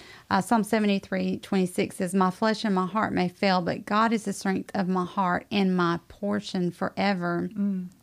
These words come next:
Speaker 1: And then there's a note that says, "Since the psalmist was a Levite, the Lord was his portion in the promised land." And we can,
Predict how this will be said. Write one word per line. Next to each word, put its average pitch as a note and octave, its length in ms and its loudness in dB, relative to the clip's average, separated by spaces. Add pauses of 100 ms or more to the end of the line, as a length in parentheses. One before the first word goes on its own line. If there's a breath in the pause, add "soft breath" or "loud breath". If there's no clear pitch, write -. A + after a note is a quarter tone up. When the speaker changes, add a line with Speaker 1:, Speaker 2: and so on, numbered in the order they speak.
(120)
Speaker 1:
And A3 100 2
then G#3 100 4
there's G3+ 220 4
a G#3 40 2
note G3+ 220 4
that F#3 120 -2
says, G3 180 -2
"Since - 240 -2
the G3 80 -2
psalmist F#3+ 480 0
was F#3 160 -2
a F#3 60 -2
Levite, G#3 500 2 (420 loud breath)
the G#3 120 6
Lord G3+ 260 6
was F#3 240 2
his F3+ 180 -2
portion F#3 760 0 (220 soft breath)
in G3 200 4
the - 60 2
promised B3 540 0
land." F3 460 0 (420 soft breath)
And F#3+ 300 2
we A3 140 4
can, F#3+ 320 0